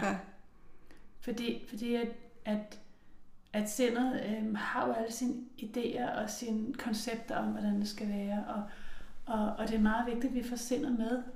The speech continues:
Speaker 2: på den her vej. Det er en, en del af den invitation, vi holder. Det er, vi er ikke på nogen som helst måde imod sindet.
Speaker 1: Mm.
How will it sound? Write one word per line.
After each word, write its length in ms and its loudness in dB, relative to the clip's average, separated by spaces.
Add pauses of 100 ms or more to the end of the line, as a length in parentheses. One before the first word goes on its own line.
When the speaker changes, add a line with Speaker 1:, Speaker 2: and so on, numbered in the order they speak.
Speaker 2:
på 120 -6
den 180 2
her 160 0
vej. 180 -2 (320)
Det 120 -6
er 100 -2
en, 400 2
en 120 4
del 200 0
af 100 -4
den 240 -2
invitation, 600 2
vi 60 0
holder. 360 -2
Det 140 0
er, 180 8 (920)
vi 180 4
er 100 4
ikke 120 2
på 100 -2
nogen 200 4
som 120 0
helst 220 -2
måde 120 0
imod 260 8
sindet. 420 -2 (320)
Speaker 1:
Mm. 320 2